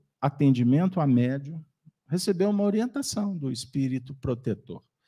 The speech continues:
E a Denise vai ler essa orientação agora. Por favor, Denise. Você, na condição, agora não de médium, mas de intérprete,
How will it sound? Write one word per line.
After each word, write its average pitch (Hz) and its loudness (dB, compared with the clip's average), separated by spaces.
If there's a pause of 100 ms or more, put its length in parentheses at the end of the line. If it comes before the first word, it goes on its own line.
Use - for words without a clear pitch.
(360)
E 139 6
a 147 8
Denise 143 6
vai 160 0
ler 123 -2
essa 120 -6
orientação 113 -4
agora. 101 -6 (1700)
Por 131 6
favor, 110 6
Denise. 95 -2 (520)
Você, 139 -2
na 120 -2
condição, 117 -2 (880)
agora 135 4
não 190 4
de 247 -2
médium, 117 0 (220)
mas 101 -4
de 120 -2
intérprete, - -4